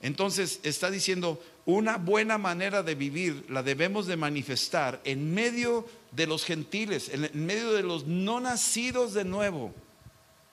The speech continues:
Porque en otro momento nosotros también éramos no nacidos de nuevo y por la buena manera de vida que vimos en otros, nos atrajo eso y nos animó a convertirnos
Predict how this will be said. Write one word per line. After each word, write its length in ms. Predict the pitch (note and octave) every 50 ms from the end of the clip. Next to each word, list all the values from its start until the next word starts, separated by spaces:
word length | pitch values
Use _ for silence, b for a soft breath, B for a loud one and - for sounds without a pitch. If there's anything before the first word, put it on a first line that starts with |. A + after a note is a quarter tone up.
| _ B B B B B B B B
Porque 240 | D#3 E3 E3+ - E3
en 140 | D#3 D#3+ G3
otro 240 | A#3 A3 A3+ A#3
momento 500 | G#3+ G3+ G3 F#3 F#3+ F#3+ F3+ E3+ - E3+
nosotros 480 | D#3 D3 C#3 - F#3+ G3 - F#3+ F#3+ -
también 540 | - E3+ D#3 D#3 D#3 F3+ F#3+ E3+ D#3 C#3+ C#3
éramos 400 | - D#3 D#3 D#3+ D#3+ D#3 D#3 D3+
no 180 | C#3+ D3+ D#3+ E3+
nacidos 440 | F3 E3+ D#3 - F3 F3 F3 E3 D3+
de 100 | D#3+ D3+
nuevo 380 | D3+ D#3 D#3+ D3 C3+ C3 B2+ -
y 140 | D#3 D3+
por 260 | - - D3 C#3+ C#3 C3+
la 120 | C#3 C3+
buena 460 | C3 C3+ C#3 D#3+ G3+ A3 A3+ A#3 A#3+
manera 580 | A3+ G3+ F#3 E3+ E3 E3 E3+ F#3 G3 G3+ G#3 F#3+
de 120 | E3+ D#3+
vida 380 | D3+ C#3+ F3 E3+ D3+ C3+ B2+ -
que 160 | - C3 C3
vimos 400 | B2+ D3+ F#3 G3 A3 G#3 - -
en 100 | F3 F3
otros, 460 | F#3 E3 - C3+ B2+ B2 B2 - B B B B B B B -
nos 240 | G#2+ A2+ G#2+ -
atrajo 520 | G#2 G2 - - A#2+ B2+ D3 C#3+ - C#3+ C#3
eso 320 | C3+ C3 - A#2 F#2+ F2 - - - - - - - - - _ _
y 120 | - A#2 A2+
nos 300 | G#2+ G#2+ G#2+ - - - -
animó 600 | G#2+ G#2+ G2 G2 G2 G2 G#2 A2 A2+ B2+ B2 - - -
a 140 | - G#2+ G#2
convertirnos 960 | - - G#2+ G#2 F#2 G2 F#2 - - A#2 A#2 G#2+ F2+ F2+ F#2 F2+ - - -